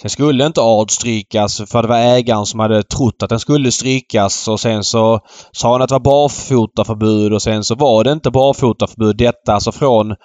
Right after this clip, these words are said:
travets officiella kanal. Jag gissar att du hörde liknande saker i örat. Det var många turer fram och tillbaka som gjorde det säkert svårt för er också att bemästra sändningen.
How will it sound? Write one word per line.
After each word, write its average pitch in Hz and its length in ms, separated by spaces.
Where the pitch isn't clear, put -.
travets 117 580
officiella 117 580
kanal. 110 420
Jag 107 100
gissar 120 220
att 113 80
du 123 160
hörde 120 200
liknande 120 440
saker 127 560
i 123 120
örat. 123 480
Det 113 60
var 117 100
många 120 300
turer 135 300
fram 127 180
och 120 60
tillbaka 117 460
som 117 120
gjorde 113 380
det 110 120
säkert 113 220
svårt 110 380
för 127 120
er 117 140
också 127 280
att 104 80
bemästra 113 320
sändningen. 120 380